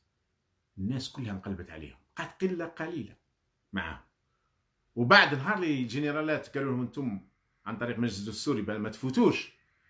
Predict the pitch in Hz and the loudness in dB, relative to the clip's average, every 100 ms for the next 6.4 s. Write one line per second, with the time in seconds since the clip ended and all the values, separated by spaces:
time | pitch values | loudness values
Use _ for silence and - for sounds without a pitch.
0 | - 156 - 147 131 127 147 151 143 98 | -14 -8 -2 -2 -2 -4 -2 0 0 0
1 | 101 - 76 - _ _ _ _ _ _ | -2 -6 -16 -20 _ _ _ _ _ _
2 | _ _ _ _ _ _ _ _ _ 139 | _ _ _ _ _ _ _ _ _ 2
3 | 147 165 285 240 - 151 151 143 - 165 | 2 6 6 6 4 4 4 2 0 4
4 | 147 120 123 127 135 135 131 135 160 123 | 4 4 2 2 0 -2 2 2 4 2
5 | 117 123 120 107 107 107 139 131 123 - | 0 0 0 -2 -6 -6 -4 -4 -4 -8
6 | 73 69 - | -10 -16 -18